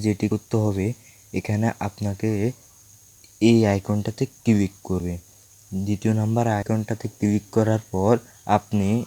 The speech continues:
এখানে, অবশ্যই এখানে ক্লিক করার পর আপনার সামনে ইন্টারফেস শো হবে। দেখুন, এরকম একটা ইন্টারফেস।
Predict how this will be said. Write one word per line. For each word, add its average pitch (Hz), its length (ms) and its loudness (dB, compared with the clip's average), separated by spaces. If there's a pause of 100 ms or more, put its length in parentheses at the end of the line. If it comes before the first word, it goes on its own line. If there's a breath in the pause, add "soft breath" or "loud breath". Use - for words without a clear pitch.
(240)
এখানে, 110 380 0 (1500)
অবশ্যই 98 320 -6
এখানে 104 200 -4 (100)
ক্লিক 101 280 -4
করার 104 360 0
পর 95 220 -4 (1160)
আপনার - 420 -6
সামনে 104 300 -2 (840)
ইন্টারফেস 104 480 -2 (100)
শো 104 100 0 (120)
হবে। 95 240 0 (680)
দেখুন, 104 280 -2
এরকম 104 380 2
একটা 101 280 -4
ইন্টারফেস। 95 300 -4